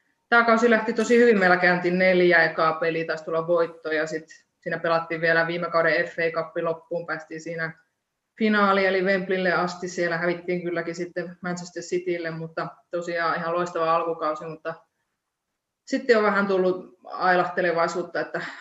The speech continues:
muutama turha tasuri ja, ja tappioita, että, mut viidentenä nyt ollaan siinä, että, että kolmen kärki se on tietysti se meidän tavoite ollut, mikä siellä on kolme kovaa Arsenal, Manchester City ja,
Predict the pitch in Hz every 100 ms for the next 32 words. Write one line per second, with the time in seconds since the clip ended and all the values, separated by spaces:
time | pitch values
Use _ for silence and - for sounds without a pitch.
0 | - - _ _ _ 180 185 190 196 180
1 | 180 185 180 175 165 180 170 170 165 160
2 | - _ 170 170 160 - 170 160 151 135
3 | - 156 - _ _ _ _ _ _ _
4 | - 180 175 185 220 247 220 196 165 165
5 | 160 160 143 143 147 - 151 - _ _
6 | _ _ _ _ _ _ 165 - 165 175
7 | 185 214 196 190 185 190 175 175 175 175
8 | 170 - _ _ _ - 180 170 165 175
9 | 165 156 160 165 156 156 151 160 156 156
10 | 156 156 160 165 151 151 147 143 160 160
11 | 156 - _ _ _ _ _ _ _ 170
12 | 165 170 170 170 180 170 165 170 165